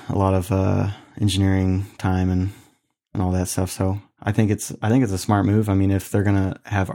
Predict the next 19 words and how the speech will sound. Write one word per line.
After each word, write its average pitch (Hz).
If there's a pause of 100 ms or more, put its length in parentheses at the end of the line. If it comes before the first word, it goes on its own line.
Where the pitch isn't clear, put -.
(140)
Apple 98
Arcade 92
be 95
a 92
thing, 98 (800)
it's 101
a 92
lot 90 (140)
easier 92
to 90
get 92
into 95
it 92
if 90
you 98
already 92
have 92
a -
controller. 95